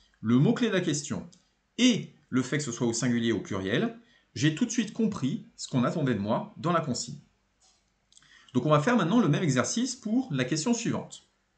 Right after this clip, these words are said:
La question suivante qui leur était posée, c'était d'identifier les avantages concurrentiels de l'entreprise et d'en déduire l'option stratégique choisie.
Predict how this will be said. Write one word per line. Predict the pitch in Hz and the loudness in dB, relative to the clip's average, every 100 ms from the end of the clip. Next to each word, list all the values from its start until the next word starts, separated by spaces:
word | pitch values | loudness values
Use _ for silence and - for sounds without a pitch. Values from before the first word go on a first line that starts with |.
| _ _ _ _ _ - | _ _ _ _ _ -10
La | 127 | 0
question | 165 208 220 | 0 0 -2
suivante | 185 180 170 143 | -2 -2 -2 0
qui | |
leur | 120 101 | 0 -2
était | 92 | -4
posée, | 90 127 143 247 - - - - _ | -2 0 2 -2 -4 -18 -20 -20 _
c'était | - 147 139 | -2 2 2
d'identifier | 113 151 226 220 202 180 - 131 | 0 0 2 2 2 -4 0 0
les | 107 | 2
avantages | 151 165 147 135 | 0 0 -2 -2
concurrentiels | 120 - 104 101 101 | -4 -2 -4 -2 -4
de | 90 | -4
l'entreprise | 87 92 104 190 247 294 - _ _ _ | -4 -6 -6 -2 -2 -4 -10 _ _ _
et | 139 | 2
d'en | 131 | 4
déduire | 127 180 151 208 254 | 2 2 2 0 2
l'option | 147 - - 233 | 2 0 0 0
stratégique | - 151 143 147 240 | 0 -2 -2 -2 -4
choisie. | - 143 - | -2 -4 -4